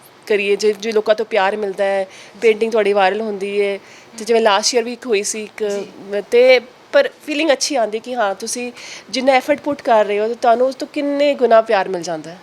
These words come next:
Speaker 2: ਬਿਲਕੁਲ।
Speaker 1: ਹਾਂਜੀ।
Speaker 2: ਤੇ ਮੈਮ ਆਉਣ ਵਾਲੇ ਦਿਨਾਂ ਦੇ ਵਿੱਚ ਇਹੋ ਜਿਹੇ ਪ੍ਰੋਜੈਕਟ ਕਰੋਗੇ ਕਿ ਜਿਸ ਦੇ ਨਾਲ ਤੁਹਾਨੂੰ ਵੀ ਖੁਸ਼ੀ ਹੋਵੇ, ਪਲੱਸ ਇੰਨੀਆਂ ਵੱਡੀਆਂ ਵੱਡੀਆਂ ਪੋਰਟਰੇਟ ਰੈਡੀ ਕਰਨੀਆਂ?
Speaker 1: ਤੁਸੀਂ ਤੇ ਮੰਨੋਗੇ, ਮੈਨੂੰ ਤਾਂ ਹੋਰ ਲੱਗਦਾ ਕਿ ਪਾਵਰ ਮਿਲੀ ਮੈਨੂੰ ਇਹ ਚੀਜ਼ ਇੰਨੀ ਮੇਰੀ ਲਾਈਕ ਹੋਈ ਕਿ ਮੈਨੂੰ ਲੱਗਦਾ ਕਿ ਹੋਰ ਆਏ ਨੇ।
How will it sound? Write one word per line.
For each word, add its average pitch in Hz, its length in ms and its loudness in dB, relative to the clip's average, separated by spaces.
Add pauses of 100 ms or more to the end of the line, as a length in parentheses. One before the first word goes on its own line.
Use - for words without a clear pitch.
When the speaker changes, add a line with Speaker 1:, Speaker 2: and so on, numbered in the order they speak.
(140)
Speaker 2:
ਬਿਲਕੁਲ। 220 380 -16
Speaker 1:
ਹਾਂਜੀ। 202 240 -12
Speaker 2:
ਤੇ - 220 -18
ਮੈਮ 381 200 -10
ਆਉਣ 294 260 2
ਵਾਲੇ 330 180 4
ਦਿਨਾਂ 262 260 4
ਦੇ 254 120 2
ਵਿੱਚ 262 200 2
ਇਹੋ 262 160 2
ਜਿਹੇ 247 140 -2
ਪ੍ਰੋਜੈਕਟ 233 400 -2
ਕਰੋਗੇ 285 460 2
ਕਿ 277 120 -4
ਜਿਸ 240 160 0
ਦੇ 220 100 -2
ਨਾਲ 220 220 4
ਤੁਹਾਨੂੰ 214 340 -2
ਵੀ 233 100 2
ਖੁਸ਼ੀ 220 320 0
ਹੋਵੇ, 214 220 2
ਪਲੱਸ 220 360 2
ਇੰਨੀਆਂ 220 260 2
ਵੱਡੀਆਂ 196 260 2
ਵੱਡੀਆਂ 196 320 0
ਪੋਰਟਰੇਟ 196 480 0 (160)
ਰੈਡੀ 190 200 2
ਕਰਨੀਆਂ? 185 400 -10
Speaker 1:
ਤੁਸੀਂ 330 300 0
ਤੇ 330 160 0
ਮੰਨੋਗੇ, 262 340 4
ਮੈਨੂੰ 294 160 0
ਤਾਂ 330 80 2
ਹੋਰ 269 340 6
ਲੱਗਦਾ 247 240 0
ਕਿ 349 120 -6
ਪਾਵਰ 262 320 2
ਮਿਲੀ 262 240 0
ਮੈਨੂੰ 190 260 -2
ਇਹ 190 80 0
ਚੀਜ਼ 214 360 -6
ਇੰਨੀ 226 360 -4
ਮੇਰੀ 233 200 2
ਲਾਈਕ 208 300 2 (180)
ਹੋਈ 220 140 -4
ਕਿ 247 100 -10
ਮੈਨੂੰ 247 180 -2
ਲੱਗਦਾ 247 160 2
ਕਿ 277 140 -6
ਹੋਰ 262 260 4
ਆਏ 214 240 4
ਨੇ। 214 140 -6